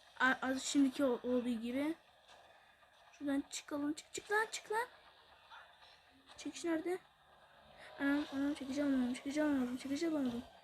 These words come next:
Sen hoş. Sünnet edeyim mi seni? Yürü git.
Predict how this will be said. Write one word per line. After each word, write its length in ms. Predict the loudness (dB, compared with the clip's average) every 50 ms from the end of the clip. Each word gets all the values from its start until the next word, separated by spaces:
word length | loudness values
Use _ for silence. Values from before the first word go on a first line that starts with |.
| -20 -20 -20 -20 -20 -20 -20 -20 -20 -20 -20 _
Sen 200 | -2 4 6 8
hoş. 240 | 8 6 6 2 -8 -10 -14 -20 -20 -20 -20 -20 -20 -20 -20 -20 -20 -20 -20 -20 -20 -20 -20 -20 -20 -20 -14
Sünnet 380 | -6 2 6 8 8 8 8
edeyim 200 | 6 6 6 6
mi 60 | 6 4
seni? 220 | 2 -2 -6 -6 -8 -14 -20 -12 -6 -2
Yürü 120 | -2 -2
git. 120 | -2 -4